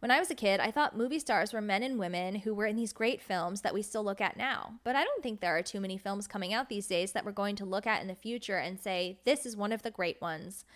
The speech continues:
Like, what is a great film that I will tell my children about?" Well, Lindsay, maybe Mean Girls? Like, <laughs> the movie that people are still obsessed with. Like, yeah, it's not From Here to Eternity or Casablanca, but, like,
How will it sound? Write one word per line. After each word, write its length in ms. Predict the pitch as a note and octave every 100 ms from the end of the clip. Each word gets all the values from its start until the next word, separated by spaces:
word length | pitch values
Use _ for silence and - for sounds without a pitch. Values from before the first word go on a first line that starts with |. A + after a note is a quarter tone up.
| - - -
Like, 280 | B3+ B3+ -
what 200 | A#3 F#4
is 100 | A4+
a 60 |
great 260 | D#4+ D4 D4
film 280 | - B3+ B3+
that 120 | G#3
I 120 | F#3+
will 100 | G#3+
tell 160 | A3 A3+
my 140 | A3
children 340 | A3+ C#4+ D#4+ G#3
about?" 340 | B2+ G2 - - - -
Well, 240 | D4 F#4 E4
Lindsay, 560 | F#4 G4 E4 A3+ A#3+
maybe 460 | A#3+ B3+ D#4+ F4 F4
Mean 380 | A#3+ G#3 A#3+ D4
Girls? 640 | F#4 G4+ G#4+ A4 - - _ _ - -
Like, 300 | D4 C#4 C#4+
<laughs> 0 |
the 140 | G4
movie 500 | F4+ G4 A4 G4+ C5 -
that 240 | G#4 A#4+ -
people 340 | F#4 F#4 F4+ F4+
are 220 | G#4 F#4+
still 360 | - - G4
obsessed 440 | F4+ F#4 - B3 B3
with. 160 | E4+ - - - -
Like, 220 | E4 C#4
yeah, 220 | F#4+ F#4
it's 160 | C4 -
not 320 | C#4 D4+ -
From 180 | C#4 C#4+
Here 300 | G#3+ C#4 C4+
to 120 | A3+
Eternity 600 | G#3 - A3+ A#3+ F#3 E3+
or 100 | F3+
Casablanca, 800 | - G3+ G3+ F3+ F3 G3+ G#3 E3+
but, 140 | G3 F#3
like, 280 | G3 G3